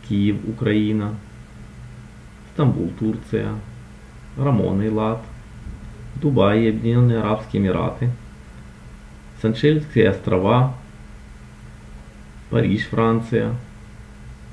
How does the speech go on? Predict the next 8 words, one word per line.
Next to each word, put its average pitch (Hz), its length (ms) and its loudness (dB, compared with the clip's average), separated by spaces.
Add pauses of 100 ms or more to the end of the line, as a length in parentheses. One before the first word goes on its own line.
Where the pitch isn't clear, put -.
(1400)
Всего 151 320 4
на 151 140 8
ближайшие 120 680 4
сутки 110 560 0
запланировано 98 800 2
двадцать 113 380 0
семь 113 120 0
перелетов. 82 580 -6